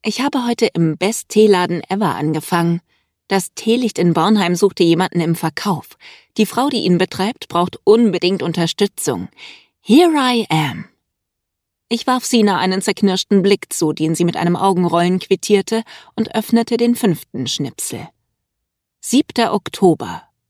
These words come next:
Kata hat Gürtelrose und fällt wahrscheinlich für mindestens vierzehn Tage aus. Wenigstens etwas. Sina schnaubte belustigt und biss in ein Ingwerplätzchen.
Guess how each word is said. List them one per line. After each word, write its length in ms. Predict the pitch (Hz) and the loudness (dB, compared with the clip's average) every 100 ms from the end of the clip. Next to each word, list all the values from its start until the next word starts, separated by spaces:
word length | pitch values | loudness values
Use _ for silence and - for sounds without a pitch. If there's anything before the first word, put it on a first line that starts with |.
| _ _ - | _ _ -6
Kata 380 | 247 262 262 233 | -2 0 0 0
hat 220 | 226 - | -2 2
Gürtelrose 840 | 208 - 185 170 190 185 - 247 - | 2 4 0 4 4 4 2 -6 -2
und 160 | 220 | -4
fällt 200 | - 214 | -2 -2
wahrscheinlich 440 | 208 220 202 196 - | -2 0 0 -2 0
für 120 | 185 | 2
mindestens 600 | 202 196 190 - 175 - | 4 2 -2 -2 -4 0
vierzehn 420 | 190 185 175 151 | 0 0 -2 -4
Tage 360 | 175 170 165 151 | -2 -2 -2 -4
aus. 440 | 160 151 117 - - _ _ _ _ _ _ | -2 -4 -6 -12 -16 _ _ _ _ _ _
Wenigstens 800 | 180 220 294 269 - - 208 202 - | 2 4 4 2 0 0 0 0 -4
etwas. 680 | 160 - - 156 - - - _ _ _ _ _ _ _ _ - | -4 -4 -8 -8 -8 -14 -16 _ _ _ _ _ _ _ _ -12
Sina 400 | - 233 233 247 | 2 4 4 2
schnaubte 400 | 233 190 - 175 | 0 0 0 0
belustigt 560 | 190 180 - - 220 | 2 2 0 -2 -2
und 160 | 202 214 | -2 0
biss 160 | 214 220 | 0 0
in 100 | 214 | 0
ein 160 | 214 | 0
Ingwerplätzchen. 960 | 220 208 165 139 - - - 135 139 | 2 2 2 -2 -8 -10 -10 -8 -10